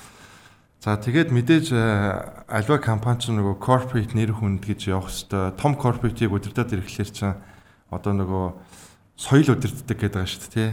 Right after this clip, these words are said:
Соёлын асуудлыг ойлгох ёстой байна. За, тэгээ мөн цаашлах юм бол одоо, а, тэр corporate нэр хүндийг яаж одоо авч явах уу? Corporate branding strategy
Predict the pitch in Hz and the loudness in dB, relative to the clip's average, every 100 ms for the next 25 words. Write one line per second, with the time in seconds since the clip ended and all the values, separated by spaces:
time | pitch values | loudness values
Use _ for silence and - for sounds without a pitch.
0 | 107 110 131 101 131 117 95 110 98 - | -4 -4 -2 0 2 2 2 -2 -4 -2
1 | 104 95 98 101 - - 98 92 90 90 | 0 0 -2 -4 -8 -4 -2 -2 -4 -6
2 | - - - - - - - 92 - 123 | -16 -20 -20 -20 -20 -10 -4 -4 0 2
3 | 123 151 123 113 - 131 117 104 113 107 | 2 2 0 0 -2 -2 0 0 -2 -2
4 | 101 104 98 95 - - _ _ _ - | -4 0 0 -2 -12 -20 _ _ _ -6
5 | 92 92 90 - - 117 117 113 107 127 | -2 -2 -2 -6 0 0 2 -2 2 2
6 | 120 110 98 104 92 101 101 - 85 - | 2 0 2 0 2 2 2 -2 -10 -10
7 | - 98 90 82 - 101 - 92 - 95 | -6 -4 -4 -6 -12 -10 -4 -4 -4 -6
8 | 90 - _ - - - 117 117 110 117 | -6 -12 _ -20 -14 -2 -2 0 0 2
9 | 113 117 107 98 101 - 107 104 107 - | 2 2 0 -2 -4 -4 -4 -2 -4 -2
10 | 101 98 | -4 -4